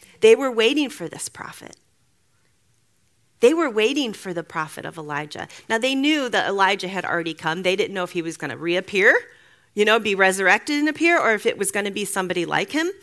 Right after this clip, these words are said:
But in the holy place, he hears this from this angel.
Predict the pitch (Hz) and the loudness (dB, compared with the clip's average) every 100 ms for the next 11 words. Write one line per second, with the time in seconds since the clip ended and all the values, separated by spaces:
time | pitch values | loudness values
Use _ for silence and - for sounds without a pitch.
0 | - - - - - 202 240 - - - | -16 -14 -14 -16 -4 4 4 4 -4 -20
1 | - - 311 359 392 349 330 330 330 - | -8 2 4 6 4 6 4 6 2 2
2 | 247 170 170 - 254 254 208 226 220 208 | 2 2 2 -4 -4 -6 -4 0 2 0
3 | 160 151 117 - - - _ _ _ _ | -4 -6 -4 -4 -4 -8 _ _ _ _
4 | _ - 170 165 160 160 147 147 - | _ -6 -4 -4 -6 -6 -8 -10 -14